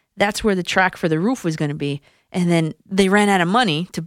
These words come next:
to put the roof, so it doesn't exist now, which would have been pretty cool, right? Um, and then they also ran out of money for the fountains. Did you know? I didn't know this. They said this on the tour. I haven't fact-checked this, but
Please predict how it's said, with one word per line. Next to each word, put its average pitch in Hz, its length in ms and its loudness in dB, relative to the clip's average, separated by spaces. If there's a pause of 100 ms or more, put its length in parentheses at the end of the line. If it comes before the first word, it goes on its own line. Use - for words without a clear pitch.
(120)
to 160 100 -6
put 151 160 -2
the - 80 -10
roof, 180 260 -2
so 151 140 0
it 151 80 -4
doesn't 151 240 0
exist 160 420 -2
now, 139 220 -2
which 165 240 -6
would 196 120 0
have 190 80 -2
been 147 120 -2
pretty 156 220 -2
cool, 247 240 -2
right? 165 260 0 (560)
Um, 170 300 4
and 185 100 2
then 196 80 4
they 202 140 4
also 277 320 2
ran 196 180 2
out 175 120 2
of 165 60 2
money 165 300 0
for 160 380 -2
the 160 100 -8
fountains. - 680 -4 (340)
Did 180 120 -2
you 285 100 0
know? 320 180 2
I 180 120 2
didn't 190 180 0
know 160 120 2
this. - 200 -6
They 220 120 2
said 240 200 0
this 247 160 0
on 196 100 2
the 170 60 -2
tour. 170 280 2
I 175 60 2
haven't 185 240 4
fact-checked 151 420 0
this, 147 180 -8
but 160 200 0